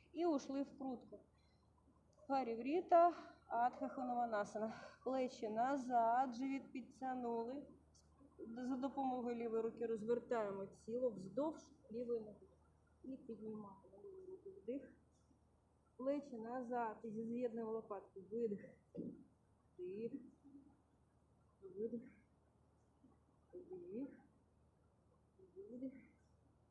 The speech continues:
Вдих. Добре. Опустили руку. І дотягуємо себе, вдих.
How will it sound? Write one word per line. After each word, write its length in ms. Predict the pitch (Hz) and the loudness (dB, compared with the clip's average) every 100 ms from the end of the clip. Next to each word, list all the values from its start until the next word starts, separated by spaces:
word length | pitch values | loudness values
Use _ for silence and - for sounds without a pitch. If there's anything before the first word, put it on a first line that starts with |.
| _ _ _ _ - 370 - | _ _ _ _ -20 -20 -14
Вдих. 440 | - 202 233 262 208 | -12 -8 -6 -6 -2
Добре. 520 | 214 208 208 269 311 - - | 0 2 0 0 0 -4 -6
Опустили 720 | 262 254 247 - 226 196 190 | -6 -4 -8 -4 -2 -2 -4
руку. 400 | 185 196 254 302 - - - - | -8 -8 -4 -4 -6 -20 -16 -4
І 120 | 370 | -2
дотягуємо 640 | 277 - 254 220 202 196 | -2 -2 -2 -2 -4 -12
себе, 320 | 196 214 220 226 | -12 -12 -10 -10
вдих. 220 | 262 | -12